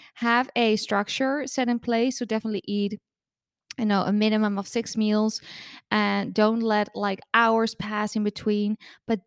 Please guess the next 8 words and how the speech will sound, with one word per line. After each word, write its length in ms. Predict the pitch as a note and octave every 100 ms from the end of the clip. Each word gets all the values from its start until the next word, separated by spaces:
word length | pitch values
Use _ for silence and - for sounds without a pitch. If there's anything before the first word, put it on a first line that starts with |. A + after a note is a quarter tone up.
| _
definitely 800 | - A#3+ A#3+ A3+ A3+ G#3+ G#3+ G#3
listen 360 | G3+ A3 - G#3
to 120 | G#3
that 160 | G#3 G3+
mental 400 | G#3 G3+ G3 F#3+
hunger 320 | G3 G3+ G3
cue. 300 | - G#3 G3
That's, 440 | G3 G3 - -